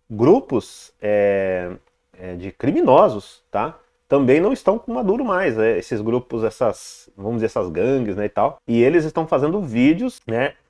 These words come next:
e ameaçando o Maduro e todos aqueles que estão, é, junto com, com ele. Então, a Venezuela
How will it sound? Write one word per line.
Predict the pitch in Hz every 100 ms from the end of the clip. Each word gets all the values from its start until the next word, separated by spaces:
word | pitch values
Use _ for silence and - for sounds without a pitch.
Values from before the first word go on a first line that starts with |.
| _ 107
e | 120 135
ameaçando | 156 170 - 165 165
o |
Maduro | 151 127 110 151
e | 190
todos | - 180 180
aqueles | 175 170 170
que | -
estão, | 170 - 135 160 214 _
é, | 120 113 117 110
junto | 110 147 165
com, | - 151 151 160 156 151
com | 175 190
ele. | 143 107
Então, | - 139 170 -
a | 127
Venezuela | 135 170 170 123 120 170 123